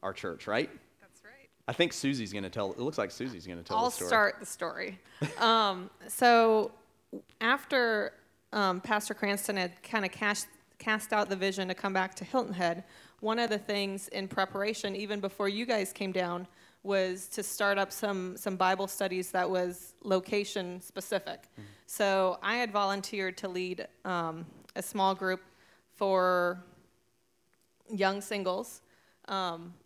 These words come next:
Speaker 2: for Hilton Head, 'cause I had been involved in the, in the small group there for the singles, um, met some great friends through that, and,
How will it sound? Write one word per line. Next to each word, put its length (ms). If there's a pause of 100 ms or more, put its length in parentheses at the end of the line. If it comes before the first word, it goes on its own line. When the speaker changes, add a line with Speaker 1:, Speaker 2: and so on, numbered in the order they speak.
(120)
Speaker 2:
for 160
Hilton 260
Head, 320 (1040)
'cause 140
I 80
had 100
been 120
involved 440
in 100
the, 300
in 80
the 80
small 300
group 240
there 300 (120)
for 80
the 140
singles, 600 (180)
um, 340 (120)
met 280
some 160
great 280
friends 400
through 200
that, 400 (480)
and, 500